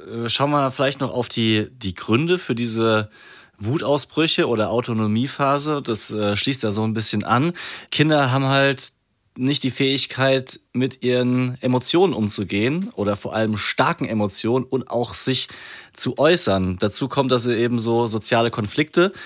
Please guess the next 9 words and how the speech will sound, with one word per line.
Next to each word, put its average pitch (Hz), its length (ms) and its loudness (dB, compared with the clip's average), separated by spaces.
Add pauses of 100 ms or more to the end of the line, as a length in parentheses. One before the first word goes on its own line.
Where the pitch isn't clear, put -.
(340)
nicht 170 240 2
gut 165 180 2
lösen 160 340 4
können, 190 300 2 (100)
<laughs> - 60 -8
leider 131 520 2
viel 170 260 0
zu - 120 -2
lange. 127 420 2